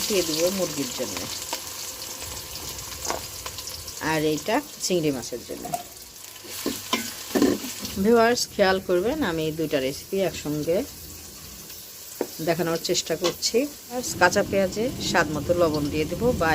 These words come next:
এখানে দেড় টেবিল চামচ দেব। আর চিংড়ি মাছের মধ্যে এক চা চামচ দিয়ে দিলাম, প্রয়োজনে পরে চেখে নিতে পারেন।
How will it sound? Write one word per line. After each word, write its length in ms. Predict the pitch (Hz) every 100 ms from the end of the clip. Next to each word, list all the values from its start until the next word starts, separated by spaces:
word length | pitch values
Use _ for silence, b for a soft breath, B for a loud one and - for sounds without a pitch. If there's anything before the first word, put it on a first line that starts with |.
| 143
এখানে 220 | 151 156 170 175
দেড় 160 | 170 -
টেবিল 240 | 165 165
চামচ 260 | 160 120 120 -
দেব। 160 | - - - B B B B - -
আর 140 | 170 165
চিংড়ি 300 | - 233 233 254
মাছের 360 | 214 196 170
মধ্যে 320 | 170 156 160 226 269 - - -
এক 80 | 202
চা 120 | - 170
চামচ 300 | 156 147 139 147
দিয়ে 140 | 147
দিলাম, 300 | 135 127 165 285 - -
প্রয়োজনে 420 | - 185 180 196 262
পরে 220 | - 170 151 147
চেখে 240 | - 156 175
নিতে 200 | 147 127 -
পারেন। 240 | 123 -